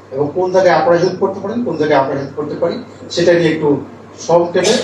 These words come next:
বলার চেষ্টা করব। জেলা প্রশাসন এবং কর্মসূচির সহযোগিতার ক্ষেত্রসমূহ আমরা যেটা, আহ, লিস্ট ডাউন করেছি সংক্ষেপে, আর অনেক বড় আছে,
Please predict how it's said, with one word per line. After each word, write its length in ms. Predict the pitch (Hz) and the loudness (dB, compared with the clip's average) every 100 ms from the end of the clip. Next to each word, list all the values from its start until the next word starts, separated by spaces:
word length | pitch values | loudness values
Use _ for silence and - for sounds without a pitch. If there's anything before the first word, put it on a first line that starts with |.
| - | 2
বলার 220 | 151 143 | 2 4
চেষ্টা 240 | - - 127 | 0 -4 -4
করব। 260 | 117 - - - - - - - - - - - - - - - - 104 98 98 101 101 98 - - - - - - | -4 -6 -14 -18 -20 -20 -20 -20 -20 -20 -20 -18 -18 -18 -20 -20 -20 -18 -18 -18 -18 -18 -18 -20 -18 -18 -16 -8 2
জেলা 180 | 175 190 | 4 6
প্রশাসন 220 | 196 202 | 4 2
এবং 100 | 202 | 4
কর্মসূচির 340 | 196 185 185 185 | 4 4 2 0
সহযোগিতার 380 | 180 170 175 175 | 4 4 2 0
ক্ষেত্রসমূহ 760 | 165 175 180 170 117 117 - | 0 0 0 0 0 -2 -4
আমরা 160 | 135 147 | -2 0
যেটা, 220 | 143 156 | 2 2
আহ, 100 | 147 - - - - - 127 123 - - - - - 156 | 2 -2 -16 -20 -20 -10 -6 -6 -6 -12 -16 -18 -10 -2
লিস্ট 200 | 170 180 | 2 4
ডাউন 200 | 180 175 | 4 4
করেছি 380 | 165 147 240 | 4 2 -2
সংক্ষেপে, 600 | - 165 170 170 165 - - | 0 2 2 2 2 2 2
আর 100 | 143 | 0
অনেক 220 | 160 175 | 4 4
বড় 220 | 147 151 156 | 6 4 4
আছে, 260 | 143 - | 2 -2